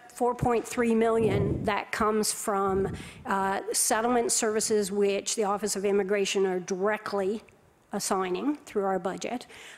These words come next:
um, and also through the job fund agreement, there's a million and a half, um, that is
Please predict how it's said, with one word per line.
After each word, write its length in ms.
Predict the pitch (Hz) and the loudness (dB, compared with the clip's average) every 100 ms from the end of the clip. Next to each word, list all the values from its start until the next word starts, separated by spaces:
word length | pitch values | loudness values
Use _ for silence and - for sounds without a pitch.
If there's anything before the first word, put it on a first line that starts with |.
| - | -2
um, 280 | 196 196 208 | 0 0 0
and 220 | 214 214 | 0 0
also 500 | - 226 247 240 240 | 2 2 2 2 0
through 200 | 226 226 | 2 0
the 100 | 196 | 0
job 480 | 175 208 196 214 233 | 0 0 2 0 0
fund 260 | - 196 | 0 2
agreement, 680 | 196 165 190 190 185 208 - - | 2 0 2 2 2 -2 -6 -4
there's 200 | 214 185 | -2 0
a 40 | |
million 400 | 202 208 214 220 | 2 2 4 2
and 120 | 202 202 | 2 2
a 60 | |
half, 580 | 170 185 180 240 - - - - - - - | 0 -2 -2 -4 -6 -14 -20 -20 -20 -20 -4
um, 280 | 208 196 208 | 0 2 2
that 220 | 208 208 - | 2 0 2
is 320 | 226 214 202 | 2 4 2